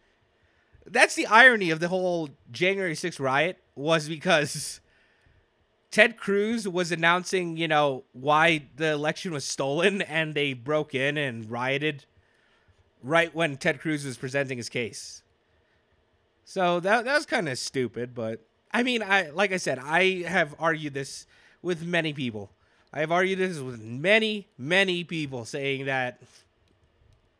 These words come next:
it wasn't really about Trump.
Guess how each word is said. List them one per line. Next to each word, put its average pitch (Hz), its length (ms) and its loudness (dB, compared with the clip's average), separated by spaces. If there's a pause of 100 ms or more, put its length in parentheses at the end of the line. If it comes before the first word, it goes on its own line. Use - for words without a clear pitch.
(600)
it 180 240 0
wasn't 214 460 4
really 175 420 0
about 139 320 0
Trump. 135 380 -6